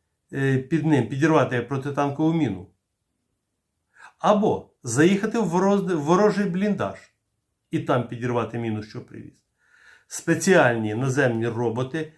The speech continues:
можуть проводити перевірку території після боїв і виявляти вибухонебезпечні предмети.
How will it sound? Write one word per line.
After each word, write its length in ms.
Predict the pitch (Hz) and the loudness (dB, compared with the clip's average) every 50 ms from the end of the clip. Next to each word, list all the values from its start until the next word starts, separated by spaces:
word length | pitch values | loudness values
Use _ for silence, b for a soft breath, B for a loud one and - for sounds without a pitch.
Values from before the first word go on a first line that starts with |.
| b b b | b b b
можуть 360 | 135 147 156 160 165 160 - | 0 2 4 4 4 2 0
проводити 520 | - 156 165 165 165 151 147 143 139 143 135 | 0 0 0 2 2 2 0 0 -2 -4 -4
перевірку 560 | - 143 143 143 143 139 127 - - 131 127 | -2 -2 0 0 0 0 -2 -4 -6 -8 -8
території 640 | 131 - 147 143 143 135 135 147 127 113 110 107 101 | -4 -2 0 0 0 0 -2 -2 -2 -2 -2 -2 -4
після 360 | - - 131 127 - 131 123 | -4 -8 -10 -10 -8 -8 -6
боїв 460 | 113 113 127 123 123 135 139 135 - | -4 -2 -2 -2 0 -2 -4 -4 -4
і 120 | 131 123 | -4 -2
виявляти 440 | 117 123 120 127 131 131 131 - 135 | -2 0 0 0 0 0 -2 -4 -6
вибухонебезпечні 1300 | 110 107 123 139 139 135 127 127 - - 135 131 135 131 127 139 135 - - 147 139 135 131 147 143 | -6 -4 -2 -2 -2 -2 -2 -6 -6 -6 -4 -4 -2 -2 -4 -4 -6 -6 -4 -4 -4 -4 -4 -4 -4
предмети. 600 | 135 151 156 156 151 170 156 113 104 - - - | -2 -2 -2 -2 0 0 0 0 -2 -4 -12 -20